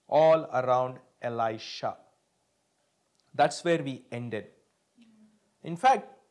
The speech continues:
I was not able to go into the real full details of it, and I said,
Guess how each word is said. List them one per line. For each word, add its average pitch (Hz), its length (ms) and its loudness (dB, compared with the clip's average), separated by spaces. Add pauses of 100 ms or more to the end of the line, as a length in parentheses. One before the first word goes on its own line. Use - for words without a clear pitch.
(160)
I 156 80 4
was 151 220 -2
not 196 180 2
able 180 220 -2
to 160 120 -12
go 151 460 0 (140)
into 131 400 -8
the 113 180 -4
real 143 400 -2 (600)
full 160 200 -6
details 131 500 -4
of 120 180 -10
it, 107 100 -10 (240)
and 135 100 -10
I 127 120 -8
said, 135 500 -6